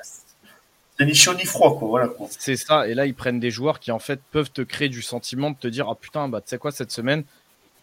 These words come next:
Speaker 2: il y a les Colts contre, euh, je sais pas qui, bah, tu sais quoi, je vais me lancer un match des Colts. J'ai bien envie de voir Richardson, ou j'ai bien envie de voir la défense, ou voir, ou voir, euh, Julius Brent, tu vois. » Donc, euh,
Speaker 1: C'est ça.
Speaker 2: donc j'aime bien.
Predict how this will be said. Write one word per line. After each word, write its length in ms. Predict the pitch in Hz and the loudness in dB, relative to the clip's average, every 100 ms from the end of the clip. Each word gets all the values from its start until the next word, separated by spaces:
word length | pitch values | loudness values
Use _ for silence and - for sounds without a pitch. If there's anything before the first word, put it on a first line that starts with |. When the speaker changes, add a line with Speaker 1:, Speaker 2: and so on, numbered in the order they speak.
| _ | _
Speaker 2:
il 60 | 101 | -2
y 40 | |
a 60 | 117 | 0
les 100 | 123 | 0
Colts 280 | 151 143 - | 0 0 0
contre, 300 | 131 117 120 | -4 -4 0
euh, 220 | 120 117 | 2 0
je 120 | 104 | -2
sais 160 | 117 123 | -8 -4
pas 160 | 131 | -4
qui, 200 | - 165 | -2 -4
bah, 160 | 165 120 | -4 -6
tu 80 | - | -6
sais 80 | 123 | -2
quoi, 160 | 151 | 0
je 100 | 127 | 0
vais 80 | 113 | -2
me 100 | 117 | -2
lancer 220 | 120 - | 0 0
un 40 | 139 | 0
match 220 | 131 - | 0 -2
des 100 | 123 | -2
Colts. 320 | 131 117 - _ | -2 -4 -8 _
J'ai 160 | 113 117 | -8 0
bien 160 | 135 | 0
envie 200 | 139 131 | 0 -2
de 60 | 127 | 0
voir 140 | 127 | 0
Richardson, 500 | 123 113 135 - 117 - _ _ - | 0 0 -2 0 -4 -6 _ _ -14
ou 60 | 104 | -6
j'ai 120 | 117 | -4
bien 180 | 110 127 | 0 0
envie 200 | 127 123 | 0 -2
de 40 | |
voir 140 | 117 120 | 2 2
la 120 | 117 | 2
défense, 440 | 131 127 131 - - | -2 -2 -4 -4 -10
ou 120 | 101 | -4
voir, 240 | 113 113 - - 120 | -2 -2 -6 -14 -8
ou 80 | |
voir, 280 | 110 123 113 | 2 4 4
euh, 200 | 113 107 - - - 104 | 4 2 -2 -14 -20 -10
Julius 360 | 113 127 127 | -6 -2 -2
Brent, 340 | 120 139 131 - _ _ _ _ | 2 2 2 -4 _ _ _ _
tu 100 | - | -10
vois. » 220 | 110 113 117 - _ _ - | -2 -2 -2 -14 _ _ -14
Donc, 240 | 104 98 | -14 -4
euh, 240 | 113 110 107 | -2 0 0
Speaker 1:
C'est 100 | 104 | 0
ça. 200 | 104 101 | 2 2
Speaker 2:
donc 180 | 123 127 | 2 0
j'aime 160 | 143 | 0
bien. 160 | 123 | 0